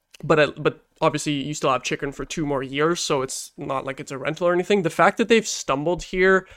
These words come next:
has me even more glad that we didn't give up any prospects or, or roster players. Like,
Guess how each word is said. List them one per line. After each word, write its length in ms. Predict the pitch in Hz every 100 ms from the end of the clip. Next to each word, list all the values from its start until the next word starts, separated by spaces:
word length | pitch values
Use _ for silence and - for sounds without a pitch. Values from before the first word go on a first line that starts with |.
| _
has 260 | - 160 -
me 180 | 165 147
even 320 | 104 151 156
more 300 | 135 139 151
glad 300 | 156 147 147
that 100 | 147
we 80 | 147
didn't 240 | 151 139
give 140 | 135 131
up 140 | 135
any 280 | 143 135 135 _ _
prospects 560 | - 139 127 135 123 -
or, 260 | 143 139
or 100 | 131
roster 360 | 151 139 120 139
players. 360 | - 127 127 -
Like, 220 | 131 -